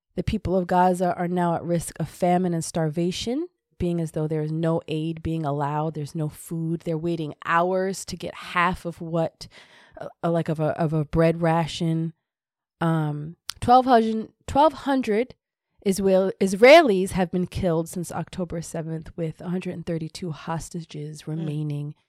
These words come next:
Speaker 1: in Gaza held by Hamas. So with those stats,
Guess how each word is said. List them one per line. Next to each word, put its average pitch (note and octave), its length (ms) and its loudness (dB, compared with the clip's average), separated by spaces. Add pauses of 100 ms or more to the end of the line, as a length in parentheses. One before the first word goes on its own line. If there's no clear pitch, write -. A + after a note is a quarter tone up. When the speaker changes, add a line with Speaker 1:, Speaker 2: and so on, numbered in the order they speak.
(580)
Speaker 1:
in E3 120 0
Gaza C#3+ 440 -2
held E3 480 -4
by D3+ 180 -6
Hamas. C#3 500 -6
So E3+ 480 -2 (720)
with C4+ 160 0
those D#4+ 200 4
stats, - 800 2